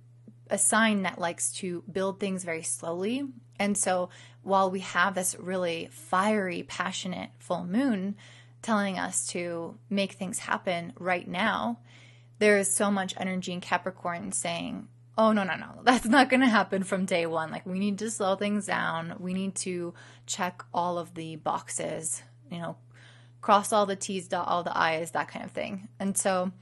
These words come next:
yeah, you might feel like things are hitting a wall at some points in time,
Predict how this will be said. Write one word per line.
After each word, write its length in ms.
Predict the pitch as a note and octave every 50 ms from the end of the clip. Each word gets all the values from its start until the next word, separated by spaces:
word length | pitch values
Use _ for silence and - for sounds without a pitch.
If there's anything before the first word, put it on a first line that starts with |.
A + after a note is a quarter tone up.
| - - - - - - - - - - - - -
yeah, 260 | - G#3 C4+ C4+ - - -
you 100 | G3+ G#3+
might 220 | A3 A3+ A3 A3
feel 340 | - - - A#3 A#3+ A#3+ A#3
like 400 | A3+ G#3 G3 F#3+ F#3 - - - - - - -
things 580 | - A3 G#3 G3+ G3+ G3+ G3+ G3 F#3+ - - - - - - - - - - - - - - - - - - - - - - -
are 120 | G3 F3+
hitting 340 | F3+ F#3 G3 F#3+ F#3+ F#3 F3
a 240 | E3+ F3+ D#3+ - -
wall 360 | - E3 F3 E3+ E3+ E2+ - -
at 240 | - - - -
some 220 | - - F3 - -
points 360 | - - - - - - -
in 60 | F#3
time, 300 | F#3+ - - - - -